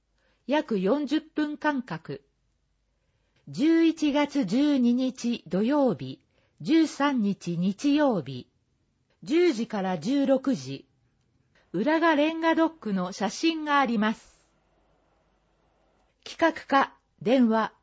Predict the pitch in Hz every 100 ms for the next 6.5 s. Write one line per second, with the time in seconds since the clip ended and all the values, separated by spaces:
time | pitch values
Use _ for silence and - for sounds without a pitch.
0 | _ - - - 339 349 339 220 220 175
1 | 170 - - 330 349 339 349 269 190 220
2 | - 262 254 185 139 _ _ _ _ _
3 | _ _ _ _ _ _ _ _ _ _
4 | _ _ _ _ 170 190 - 339 - 339
5 | 320 - 175 - 311 330 320 330 311 226
6 | 190 175 156 139 117